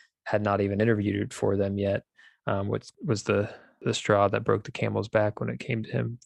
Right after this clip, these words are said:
placing a lawsuit. So he put his kind of money where his mouth was and, and said, "No, like, this is, this is wrong, and I'm gonna do what's,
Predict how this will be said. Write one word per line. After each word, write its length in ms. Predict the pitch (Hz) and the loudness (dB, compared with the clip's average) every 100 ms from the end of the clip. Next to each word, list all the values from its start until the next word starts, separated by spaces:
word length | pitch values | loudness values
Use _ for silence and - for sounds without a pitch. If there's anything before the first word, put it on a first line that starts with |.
| _ | _
placing 340 | - 107 110 | -4 -4 -2
a 80 | 107 | 0
lawsuit. 500 | - 139 - - - - - - - - | 2 2 2 -2 -4 -10 -20 -20 -20 -2
So 160 | 117 | 2
he 160 | 110 131 | 4 4
put 260 | 127 120 | 4 4
his 340 | 110 107 104 - | 6 4 4 -2
kind 200 | - 104 | -2 0
of 160 | 98 110 - | 0 -4 -10
money 360 | - 104 101 101 | -2 0 2 2
where 160 | 101 | 2
his 120 | 98 101 | 0 0
mouth 380 | 101 110 - | 0 0 -2
was 300 | 110 104 101 | -4 -2 -2
and, 140 | 104 110 | -6 -8
and 140 | 135 107 | -8 -6
said, 240 | - 104 | -2 -2
"No, 340 | 104 127 131 - _ | 0 0 0 -6 _
like, 320 | 113 104 107 - | -2 -2 -4 -6
this 220 | 110 - | -6 -2
is, 200 | 107 110 | -4 -2
this 200 | 104 - | -4 -2
is 160 | 98 | -4
wrong, 340 | 110 104 107 107 | -2 0 0 0
and 160 | 104 110 - - - _ | -4 -10 -18 -20 -20 _
I'm 180 | 107 104 | -2 0
gonna 200 | 101 98 | 2 2
do 260 | 101 101 | 2 2
what's, 360 | 101 98 - - | 2 0 -4 -16